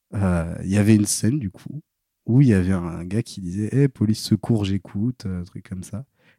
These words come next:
Et c'est moi qui ai dû le faire, le gars. Ce qu'on m'a demandé de faire, c'est de faire avec un,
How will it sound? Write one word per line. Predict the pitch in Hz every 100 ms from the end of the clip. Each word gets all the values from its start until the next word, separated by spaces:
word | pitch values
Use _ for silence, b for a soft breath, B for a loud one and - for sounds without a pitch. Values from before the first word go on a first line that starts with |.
| -
Et |
c'est | 95 95
moi | 113
qui | 139 113
ai |
dû | 101
le | 101
faire, | - 101
le | 92
gars. | 92 92 117 _ _ _ _ _ _
Ce | - -
qu'on | - 98
m'a | 92 90
demandé | 95 101 117 104
de |
faire, | - 110 123
c'est | -
de | 92
faire | 113 110
avec | 95 -
un, | 92 90